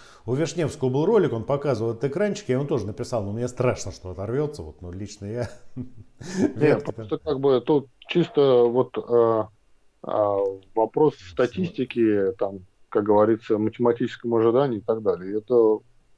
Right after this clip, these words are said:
Speaker 2: движущаяся запчасть, которая просто снижает, э, как бы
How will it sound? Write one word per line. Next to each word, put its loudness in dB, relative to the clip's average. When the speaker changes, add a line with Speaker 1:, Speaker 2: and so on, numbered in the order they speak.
Speaker 2:
движущаяся 0
запчасть, 0
которая 4
просто -2
снижает, 0
э, 0
как -2
бы 2